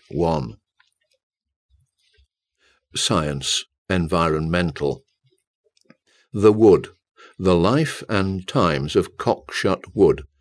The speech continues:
by John Lewis Stemple, published by Doubleday in twenty eighteen. Reader Bob Rollett.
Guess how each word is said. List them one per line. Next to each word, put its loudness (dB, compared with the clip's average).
by 0
John 0
Lewis -2
Stemple, -4
published 0
by -4
Doubleday 0
in -10
twenty -6
eighteen. -2
Reader 0
Bob 0
Rollett. -2